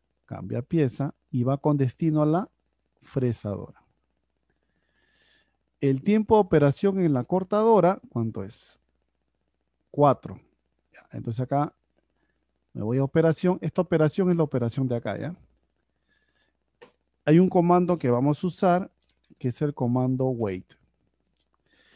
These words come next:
Wait es una sintaxis que me permite definir el tiempo de operación en las locaciones. Entonces, cuatro significa que la materia prima demora cuatro minutos en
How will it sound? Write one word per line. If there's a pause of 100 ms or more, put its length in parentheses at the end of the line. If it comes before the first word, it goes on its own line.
(300)
Wait (180)
es
una
sintaxis
que
me
permite
definir (640)
el
tiempo
de
operación (960)
en (500)
las
locaciones. (100)
Entonces,
cuatro
significa
que
la
materia
prima
demora
cuatro
minutos
en